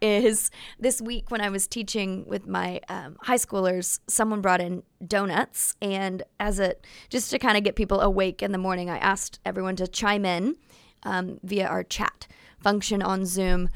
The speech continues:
with their favorite donut. And we have thirty-five kids, and we were getting, you know, di-, all different kinds. But I kid you not, there was, like, five or six students that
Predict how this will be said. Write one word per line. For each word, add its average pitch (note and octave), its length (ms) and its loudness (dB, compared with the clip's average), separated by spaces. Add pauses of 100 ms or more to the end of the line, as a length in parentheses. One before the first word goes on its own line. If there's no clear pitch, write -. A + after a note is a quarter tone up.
(280)
with A3 300 6
their G#3+ 260 6
favorite G#3+ 640 0
donut. F3 560 -4
And G3 120 0
we F#3+ 80 -2
have G3 120 -4
thirty-five A3 400 2
kids, F3+ 320 -2
and F3+ 120 -4
we F3+ 60 -4
were F3+ 60 -4
getting, F3+ 340 -4 (420)
you - 120 -16
know, - 180 -14 (240)
di-, A#3 220 0
all B3 160 8
different A3+ 260 -2
kinds. G3 560 -2
But A#3+ 140 4
I C4+ 120 8
kid C4 240 0
you C4+ 80 -4
not, C4+ 160 4
there A3+ 100 -2
was, A3 100 0
like, G#3+ 120 2
five B3 480 2
or B3 120 2
six - 360 -2
students G3 500 -2
that F3+ 200 -2